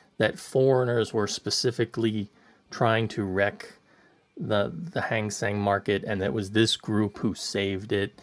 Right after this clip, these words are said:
you know, so it was, it was just coming across as this us versus them, where I think if you go back and you look at some of the history of what was happening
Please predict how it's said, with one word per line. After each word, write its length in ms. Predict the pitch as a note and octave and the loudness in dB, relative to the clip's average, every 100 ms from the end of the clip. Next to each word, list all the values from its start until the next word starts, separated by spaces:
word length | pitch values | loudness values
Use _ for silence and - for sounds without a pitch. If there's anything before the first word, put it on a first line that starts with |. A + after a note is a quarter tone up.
| _ _ - - - | _ _ -20 -20 -8
you 120 | G#2+ | -2
know, 120 | G3 - | 0 0
so 220 | - A2 | 4 4
it 60 | |
was, 180 | A#2 G2+ | 4 -2
it 140 | B2+ C#3 | -4 -4
was 240 | B2 A2 | -4 0
just 280 | F3+ E3 - | 0 0 -2
coming 260 | E3 C#3 | 0 0
across 360 | A#2 B2 A2+ - | 0 2 2 0
as 120 | G2 | -4
this 200 | G2 - - | -4 -4 -2
us 180 | A#2 - | -2 -2
versus 400 | - G2+ A2 G2+ | -4 -4 -4 -4
them, 260 | G2+ G2+ G2+ | 0 0 0
where 260 | G2+ G#2 - - _ _ - | -2 -4 -8 -20 _ _ -2
I 80 | A#2+ | 2
think 200 | C3+ C#3+ | 4 4
if 120 | A#2+ | 2
you 60 | A#2+ | 4
go 160 | A#2+ | 4
back 240 | A#2 A#2 - | 6 4 2
and 100 | A2 | -2
you 120 | G#2 | 0
look 240 | A2+ A2+ | 0 0
at 120 | A#2+ - | -2 -2
some 220 | A#2+ A2 | -2 0
of 80 | F#2 | -2
the 80 | |
history 540 | F2+ - D3 - C3+ G#2 | -4 0 -2 0 0 0
of 80 | F#2+ | 0
what 100 | G#2 | -2
was 160 | F#2 | -2
happening 640 | - G#2 F#2 G2 F#2 F#2 | -2 -2 -2 -4 -4 -8